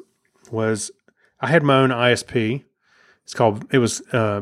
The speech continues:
back in ninety-seven, ninety-eight, called virtual one dot net. Now, the domains belongs to somebody else now.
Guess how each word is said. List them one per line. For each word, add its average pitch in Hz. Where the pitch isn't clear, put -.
back 135
in 107
ninety-seven, 127
ninety-eight, 127
called 113
virtual 135
one 104
dot 110
net. 120
Now, 104
the 104
domains 131
belongs 113
to 101
somebody 101
else 98
now. 101